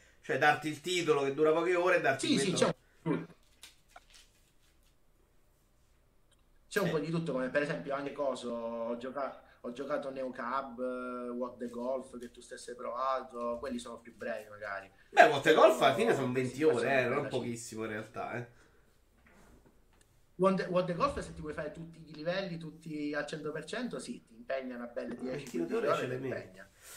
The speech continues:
Speaker 1: Allora, eh, siamo vicinissimi alla fine, c'hai qualche minuto per parlarci di N B A two K, two K venti invece.
Speaker 2: Allora, parliamo di N B A two K. Allora, o-,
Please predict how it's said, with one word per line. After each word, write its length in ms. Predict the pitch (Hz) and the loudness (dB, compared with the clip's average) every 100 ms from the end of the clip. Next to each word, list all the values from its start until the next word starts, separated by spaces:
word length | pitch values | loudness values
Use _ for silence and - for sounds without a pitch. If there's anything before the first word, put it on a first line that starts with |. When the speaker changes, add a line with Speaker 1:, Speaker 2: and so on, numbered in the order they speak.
| - - | -20 0
Speaker 1:
Allora, 880 | - 262 254 180 156 - 160 170 170 | 8 10 12 10 8 6 4 4 4
eh, 40 | 170 | 2
siamo 340 | 226 214 202 | 4 4 2
vicinissimi 500 | 196 220 240 - 247 | -4 -4 -6 -6 -6
alla 180 | 254 269 | -4 -4
fine, 240 | 302 302 | -6 -6
c'hai 240 | 214 185 175 | -4 -4 -2
qualche 400 | 233 247 - 220 | 2 2 2 -2
minuto 540 | 214 214 233 240 233 | -2 -4 -6 -2 0
per 140 | 202 185 | 0 -2
parlarci 460 | 180 196 196 190 | -4 -2 -4 -6
di 160 | 170 170 | -2 -2
N 60 | 170 | 0
B 320 | 175 185 180 | 0 2 0
A 40 | 180 | -4
two 140 | 170 | -10
K, 520 | 175 160 160 156 156 | -6 -2 -2 -2 -4
two 100 | 156 | -6
K 220 | 156 151 | -10 -10
venti 340 | 101 - - - | -8 -8 -8 -12
invece. 320 | - - - _ _ _ _ _ _ _ _ - - _ _ _ _ _ _ _ _ _ _ - - - - | -18 -20 -20 _ _ _ _ _ _ _ _ -20 -20 _ _ _ _ _ _ _ _ _ _ -20 -20 -8 6
Speaker 2:
Allora, 440 | 220 165 117 107 | 6 6 2 0
parliamo 320 | 107 196 214 | -2 0 0
di 160 | 170 165 | 2 4
N 80 | 165 | 6
B 140 | 180 | 6
A 80 | 185 | 4
two 140 | 165 165 | 0 0
K. 560 | 220 233 403 440 - - - - - - | 0 2 0 -2 -8 -18 -20 -20 -20 0
Allora, 460 | 170 151 - - - | 4 4 2 -10 -4
o-, 180 | 202 233 | -2 0